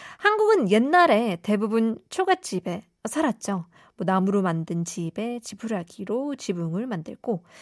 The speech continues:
어, 창호지라는 일종의 종이로 문과 창문을 만들었답니다. 이제 봉창은 벽을 뚫어서 조그마한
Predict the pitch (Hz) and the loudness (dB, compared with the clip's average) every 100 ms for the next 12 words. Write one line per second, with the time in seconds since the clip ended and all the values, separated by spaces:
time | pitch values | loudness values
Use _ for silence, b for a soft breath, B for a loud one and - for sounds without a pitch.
0 | B B B - - - - 339 370 349 | B B B -14 -10 -10 -4 0 2 2
1 | 339 226 185 165 165 175 170 226 277 - | 0 -4 -2 -4 -4 -4 -4 -4 -6 -2
2 | 220 226 - 190 180 175 214 247 - 185 | -2 -4 -4 -2 -2 -2 -4 -6 -2 0
3 | 196 160 - _ - 208 262 311 180 185 | 0 -2 -8 _ -6 -2 -2 -2 0 0
4 | 196 185 208 208 - 339 269 165 170 170 | 0 -2 -4 -4 -8 -6 -4 -4 -6 -10
5 | b b b - 185 185 196 170 180 165 | b b b -4 -2 0 -2 -4 -6 -8
6 | 175 - 196 B B B - - 220 311 | -8 -10 -12 B B B -8 0 2 2
7 | - 311 202 240 175 B B B - 208 | 2 2 2 -2 -4 B B B 2 4
8 | 220 240 247 240 349 359 302 233 202 196 | 6 4 2 -2 2 4 4 2 0 0
9 | 185 - - 370 370 330 311 302 403 | -4 -4 -4 2 4 4 4 2 -2